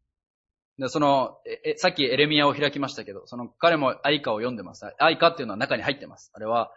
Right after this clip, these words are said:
エレミヤさんが書いたものですけど。で、ヤシャルの書っていうのはありますけど、これは私たちに、の聖書の中にあるこの六十六巻には入ってないんですよ。で、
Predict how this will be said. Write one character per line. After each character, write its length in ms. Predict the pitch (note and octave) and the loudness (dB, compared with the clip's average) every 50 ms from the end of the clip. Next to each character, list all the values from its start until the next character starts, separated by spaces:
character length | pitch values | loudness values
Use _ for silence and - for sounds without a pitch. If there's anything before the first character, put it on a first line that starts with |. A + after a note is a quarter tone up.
| _ _ | _ _
エ 80 | - B2 | -4 -2
レ 100 | B2 B2 | -2 0
ミ 80 | B2+ | 0
ヤ 60 | B2+ A2+ | -2 -2
さ 120 | - A#2 | -4 -6
ん 40 | A2+ | -6
が 80 | G#2+ G#2 | -6 -2
書 100 | - B2+ | -2 -2
い 60 | A#2 | -2
た 80 | - F#2+ | -2 -6
も 80 | F2+ F2 | -16 -16
の 80 | E2+ | -20
で 80 | - _ | -20 _
す 80 | _ | _
け 60 | _ _ _ _ _ _ _ _ _ _ _ _ _ _ _ _ _ _ _ _ _ _ _ _ _ _ _ _ _ _ - | _ _ _ _ _ _ _ _ _ _ _ _ _ _ _ _ _ _ _ _ _ _ _ _ _ _ _ _ _ _ -4
ど。 0 | F3+ | 0
で、 260 | F#3 F3+ E3+ C#3 D#3+ | 0 2 0 2 2
ヤ 120 | A3 B3+ | 2 4
シ 100 | - E4 | 6 4
ャ 20 | B3+ | 4
ル 100 | A#3+ F#3+ | 4 2
の 80 | D#3+ | 0
書 120 | - F#3 E3+ | 0 -2 -4
っ 80 | - | -4
て 80 | - C3 | -6 -8
い 20 | |
う 40 | A#2 | -6
の 60 | A2 | -4
は 60 | G2+ | -4
あ 20 | A2 | -4
り 60 | A#2+ | -4
ま 80 | B2 A#2+ | -6 -8
す 80 | - - | -8 -10
け 60 | G#2+ | -12
ど、 180 | F2+ A#2+ A2+ G2 | -10 -10 -10 -8
こ 100 | - - | -6 -4
れ 80 | C#3+ | 2
は 300 | D#3 D#3 D#3 D#3 D3 - B2+ | 6 6 6 6 6 2 -4
私 180 | C#3+ D3 E3 | -2 -2 -2
た 100 | E3 F3 | -2 -2
ち 120 | - - C3 | -8 -8 -10
に、 460 | B2+ A#2+ B2 - A#2+ B2+ B2+ A2+ A2 A2 _ _ A#2 | -10 -10 -10 -12 -14 -14 -14 -14 -14 -16 _ _ -16
の 140 | B2+ B2+ - _ | -14 -14 -14 _
聖 180 | - D3 C#3 | -4 -4 -4
書 100 | A#2 B2+ | -4 -4
の 60 | A#2+ | -6
中 160 | A#2+ A2+ - A#2 | -8 -6 -8 -8
に 80 | A2 | -10
あ 40 | G#2+ | -10
る 100 | G#2+ F#2 | -12 -12
こ 100 | A#2 A2+ | -14 -12
の 40 | A2 | -10
六 220 | A2+ A2+ - D3+ | -10 -10 -8 -6
十 140 | C#3+ D#3 D#3+ | -4 -2 2
六 180 | E3+ E3+ E3 - | 2 0 0 0
巻 140 | C#3+ B2 | -4 -4
に 80 | A2 G#2 | -4 -6
は 80 | G2+ - | -4 -4
入 120 | C#3+ C#3+ | -4 -4
っ 40 | - | -4
て 80 | - | -6
な 80 | G#2+ A#2 | -8 -8
い 40 | A2 | -8
ん 40 | F#2 | -10
で 60 | - | -14
す 80 | - | -20
よ。 40 | _ _ _ _ _ _ _ _ _ _ _ _ _ _ _ _ _ _ _ - | _ _ _ _ _ _ _ _ _ _ _ _ _ _ _ _ _ _ _ 0
で、 360 | F3+ F#3+ F#3 F3+ E3+ E3 D3+ | 4 6 8 8 8 8 6